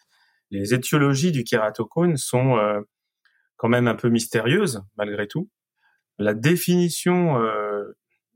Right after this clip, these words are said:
du kératocone la plus moderne, c'est une déformation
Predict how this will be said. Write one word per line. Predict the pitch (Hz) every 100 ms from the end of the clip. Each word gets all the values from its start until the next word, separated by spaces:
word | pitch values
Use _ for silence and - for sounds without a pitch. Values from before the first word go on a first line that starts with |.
| _
du | -
kératocone | 120 131 127 131 120 139 120
la | 110
plus | - 113
moderne, | 113 113 143 185 117 98 _ _ _ _
c'est | - 123 117 117
une | 113 110
déformation | 151 160 160 143 127 123 139 160 202